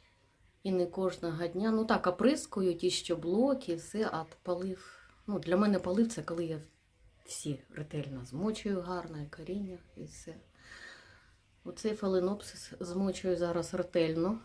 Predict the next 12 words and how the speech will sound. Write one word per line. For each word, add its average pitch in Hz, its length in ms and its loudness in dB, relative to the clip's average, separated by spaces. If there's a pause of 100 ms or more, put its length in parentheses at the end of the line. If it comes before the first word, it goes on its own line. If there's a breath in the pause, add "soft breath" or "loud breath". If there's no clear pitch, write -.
<laughs> - 160 -16
майже 190 440 2
кожного 175 500 0
дня, 190 220 0
бо 180 280 2 (600 loud breath)
якщо 175 420 -2
мало 175 320 0
водички 180 480 0
йому 180 180 2
дати, 202 340 0
то 180 160 -6
він 190 300 -2